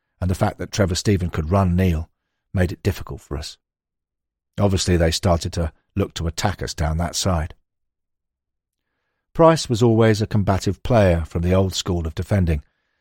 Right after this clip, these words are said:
As a fullback, he believed you had to show the winger there was going to be no leeway. Hit them early with a strong challenge,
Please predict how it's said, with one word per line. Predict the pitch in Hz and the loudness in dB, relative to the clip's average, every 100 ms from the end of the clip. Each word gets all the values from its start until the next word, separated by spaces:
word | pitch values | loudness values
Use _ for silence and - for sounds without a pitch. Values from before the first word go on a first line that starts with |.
| _ 95 | _ -4
As | 92 | -2
a | |
fullback, | 98 117 92 92 92 | 0 0 2 -2 -2
he | 101 | -2
believed | 95 92 95 - | 0 2 2 0
you | 92 | -2
had | 90 | -2
to | - | -2
show | - 95 | -2 0
the | 87 | 0
winger | 85 107 87 92 - _ - | 0 2 2 -2 -6 _ -6
there | 87 | -2
was | 87 | 0
going | 92 87 | 0 0
to | 80 | 0
be | 87 | 0
no | 87 85 | 2 2
leeway. | 80 95 85 76 73 - _ _ _ | 2 0 0 -4 -6 -10 _ _ _
Hit | 139 - | -2 2
them | 135 | 4
early | 107 107 110 | 4 2 0
with | 82 | -4
a | 78 | -6
strong | - 101 104 | -4 -4 -2
challenge, | 101 90 95 104 | -2 0 -2 -4